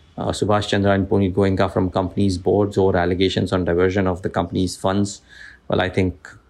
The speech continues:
we now know that that merger will happen sans the Goenkas. S J V N has signed power purchase deals worth seven thousand crores, uh, with Punjab State Power Corp.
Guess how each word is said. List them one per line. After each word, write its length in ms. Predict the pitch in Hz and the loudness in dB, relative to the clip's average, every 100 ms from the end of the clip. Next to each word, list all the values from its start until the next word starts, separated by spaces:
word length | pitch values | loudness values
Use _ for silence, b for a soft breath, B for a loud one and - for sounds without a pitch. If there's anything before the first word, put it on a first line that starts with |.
| _ _ _ | _ _ _
we 140 | - 92 | 0 2
now 200 | 95 98 | 2 0
know 200 | 98 98 | -2 0
that 200 | 95 82 | 0 0
that 220 | 92 - | -2 -2
merger 280 | 95 92 98 | -2 0 0
will 120 | 98 | 0
happen 360 | 92 92 104 92 | 0 -2 -2 -2
sans 340 | - 95 95 | -2 -2 -2
the 120 | - | -4
Goenkas. 600 | 87 90 92 101 101 - - B B B B _ _ _ _ - - - - | 0 0 2 2 0 -2 -10 B B B B _ _ _ _ -16 -16 -8 -4
S 140 | 104 | 0
J 140 | 113 | 0
V 220 | 110 117 117 | 2 2 0
N 80 | |
has 200 | 110 - | -2 -4
signed 320 | - 98 98 - | -2 0 -2 0
power 200 | 98 101 | -2 0
purchase 360 | 104 107 92 | 0 0 0
deals 320 | 95 101 101 | 2 2 2
worth 260 | - 98 98 | 2 0 0
seven 440 | - 101 143 135 | -4 -2 0 0
thousand 480 | - 107 113 117 110 | -2 -2 0 2 2
crores, 560 | - 107 101 90 82 - B B B B _ - | 2 4 4 2 -2 -12 B B B B _ -4
uh, 280 | 98 90 92 | 0 0 2
with 240 | 98 98 | 0 -2
Punjab 380 | - 92 107 101 | -2 2 2 0
State 300 | - 101 95 | 0 0 0
Power 260 | 95 92 90 | -2 -2 -2
Corp. 340 | 101 98 - | 0 0 -2